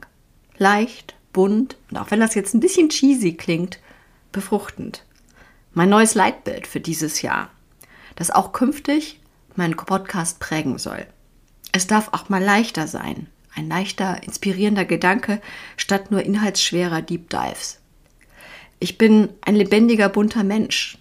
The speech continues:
nicht nur ein professioneller Coach. Und ich möchte euch mehr Impulse für eure Leichtigkeit geben. Denn das ist die Sehnsucht all meiner Coaches. Mehr Leichtigkeit, endlich raus aus dem Hamsterrad.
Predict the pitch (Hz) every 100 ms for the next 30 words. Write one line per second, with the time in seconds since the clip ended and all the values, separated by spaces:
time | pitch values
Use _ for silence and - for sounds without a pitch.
0 | - 160 - - 175 180 - - 110 -
1 | - 185 185 180 170 170 170 170 165 165
2 | _ _ - 202 220 - - _ _ _
3 | _ _ _ _ _ - - - - -
4 | 190 - 269 - - 220 220 220 190 185
5 | - 208 196 190 185 - - _ - -
6 | 226 269 170 139 - - - - - -
7 | - - - _ - - - 190 196 277
8 | 311 - - 190 196 208 220 214 - -
9 | 208 220 196 196 185 - 151 - - -
10 | - _ _ _ _ - 196 208 190 180
11 | - 165 - - 170 165 _ _ _ -
12 | 185 202 208 - - 156 160 - - 180
13 | 165 139 - - 143 - -